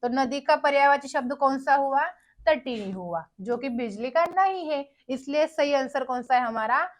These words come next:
ऑप्शन फ़ोर। ठीक है, आगे का क्वेश्चन, निम्नलिखित विकल्पों में से कौन सा एक वाक्य संबंधवाचक सर्वनाम का उदाहरण नहीं है? संबंधवाचक सर्वनाम, सर्वनाम के प्रकार,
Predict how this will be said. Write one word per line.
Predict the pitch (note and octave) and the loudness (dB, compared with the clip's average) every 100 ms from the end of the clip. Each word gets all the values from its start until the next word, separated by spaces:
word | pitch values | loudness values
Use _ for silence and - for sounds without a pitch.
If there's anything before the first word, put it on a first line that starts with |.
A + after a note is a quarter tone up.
| - - | -10 0
ऑप्शन | A#3 A#3 C#4+ D#4 A4+ _ _ | 0 0 -2 -2 -2 _ _
फ़ोर। | A#3+ E3+ - _ _ _ _ - | -4 -4 -8 _ _ _ _ -18
ठीक | G#3 B3 | -8 0
है, | B3+ C#4+ _ _ _ _ | 0 -2 _ _ _ _
आगे | A#3 B3 C4 | -2 0 -2
का | C#4 C#4 | -2 -2
क्वेश्चन, | C#4 C#4 - C#4 C#4+ E4+ _ _ _ _ _ _ _ _ _ _ _ _ _ _ | -2 -4 -4 -2 -2 -6 _ _ _ _ _ _ _ _ _ _ _ _ _ _
निम्नलिखित | C4 D4+ E4 F4+ F4+ F#4+ F4 | -4 -2 -2 -2 0 -2 -2
विकल्पों | F4 F4 E4+ E4 F4+ | -4 -2 -2 -2 -2
में | E4+ E4+ | 0 -2
से | E4+ D#4+ A#3+ | 0 -2 -2
कौन | - D#4+ D#4 E4 | 4 6 6 0
सा | E4+ E4 | 2 2
एक | D#4 E4+ F4 | 0 -4 -4
वाक्य | D#4+ D#4+ E4 - A#3+ | -2 0 0 -2 -4
संबंधवाचक | B3 D4+ C#4+ C#4 E4+ F4 F#4 E4 D#4+ D#4 E4 | -2 -2 0 2 2 2 0 4 2 2 -2
सर्वनाम | - D4+ C#4+ D4 D4 C#4+ D4 | 2 4 4 2 2 -2 -2
का | D4 D4+ | 0 2
उदाहरण | D4 B3+ C4 C4+ C4+ E4+ G4 _ _ B3+ | 2 4 4 4 2 0 -2 _ _ -4
नहीं | C4+ D4 C#4+ C4+ E4 F4 C#4+ | 0 2 2 -2 -8 -6 -6
है? | A#3 F3 _ _ _ _ _ | -6 -6 _ _ _ _ _
संबंधवाचक | E4 D#4 D4+ E4+ F4 F#4+ E4 A3+ B3 A3+ | 4 4 8 8 8 4 6 4 -2 -4
सर्वनाम, | A#3+ G3+ F3+ F3 F3+ | -2 -2 -2 -6 -2
सर्वनाम | C#4 C4 C#4 C#4 C4+ | -2 2 2 2 0
के | D4 | -6
प्रकार, | - C#4 C4+ B3+ G3 | 0 0 4 4 4